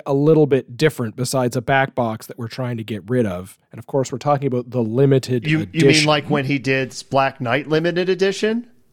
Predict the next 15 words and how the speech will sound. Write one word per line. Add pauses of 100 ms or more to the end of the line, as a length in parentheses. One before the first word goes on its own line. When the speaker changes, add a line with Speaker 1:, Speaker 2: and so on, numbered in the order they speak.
(140)
Speaker 2:
Heard
in
our
previous
episode? (1300)
Hmm.
Speaker 1:
<sighs> (760)
But
it's
not
that,
it,
it
was
a,